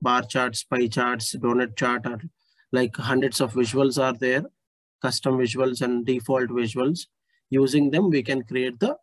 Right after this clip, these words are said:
reports. Using this particular, you know, reports, so people can analyze their business and they can understand about their business, so which will help them, you know, uh, uh, to take actions about their business. That is the main thing is business intelligence,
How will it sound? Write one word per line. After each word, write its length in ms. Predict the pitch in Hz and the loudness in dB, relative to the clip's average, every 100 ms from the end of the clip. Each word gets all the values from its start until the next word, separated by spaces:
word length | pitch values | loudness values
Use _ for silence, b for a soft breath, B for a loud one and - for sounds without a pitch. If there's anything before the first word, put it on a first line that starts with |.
| _ | _
reports. 600 | 127 117 123 123 113 - - _ _ b b b - | -2 -2 -2 -4 -6 -10 -12 _ _ b b b 2
Using 380 | 151 165 180 160 | 4 6 6 6
this 140 | 139 | 2
particular, 640 | - 131 131 147 143 135 - - | 0 0 2 2 2 0 -2 -2
you 80 | 131 | 0
know, 140 | 175 | 0
reports, 600 | 160 139 123 160 202 - - _ _ _ _ | 0 -2 2 2 2 -2 -14 _ _ _ _
so 140 | - 131 | -6 0
people 360 | 160 165 190 | 2 4 2
can 200 | 180 151 143 | 2 0 0
analyze 580 | 139 135 147 151 147 | 0 2 4 4 4
their 200 | 135 139 | 2 0
business 640 | 117 123 113 131 113 110 - _ _ 143 | 0 -2 0 0 -2 -6 -12 _ _ 0
and 180 | 135 131 | 0 2
they 80 | |
can 140 | 120 131 | 0 0
understand 600 | 127 131 - 143 139 135 | 0 -2 0 0 2 0
about 400 | 127 127 127 120 | 0 -2 -4 -2
their 160 | 127 | -2
business, 500 | 117 123 110 180 214 - b b - | -2 -4 0 0 0 -6 b b -2
so 140 | 147 | 2
which 180 | 151 - | 2 4
will 180 | 175 156 | 4 6
help 360 | 147 156 156 | 4 2 2
them, 340 | 175 170 165 143 | 2 4 2 2
you 80 | |
know, 220 | 151 262 - _ _ _ | 0 -2 -8 _ _ _
uh, 360 | 139 131 127 127 117 _ _ _ _ _ - | -2 -2 -2 -4 -10 _ _ _ _ _ -2
uh, 180 | 139 127 | 0 2
to 180 | 160 151 - | 2 2 2
take 280 | 160 156 - - | 0 0 -10 -4
actions 640 | 135 131 - - 151 151 | -2 -2 -4 0 2 2
about 520 | 151 117 135 139 139 127 | 0 -4 0 2 2 0
their 160 | 131 | -2
business. 440 | 117 120 110 113 107 | -2 -4 -4 -8 -2
That 180 | 143 165 | 2 4
is 100 | 165 | 6
the 100 | 156 | 6
main 360 | 143 160 175 | 6 8 6
thing 220 | 175 170 | 6 4
is 180 | 165 175 | 4 0
business 400 | 135 135 139 156 | -2 0 2 2
intelligence, 600 | 151 147 143 151 143 - | 2 0 0 -2 -4 -10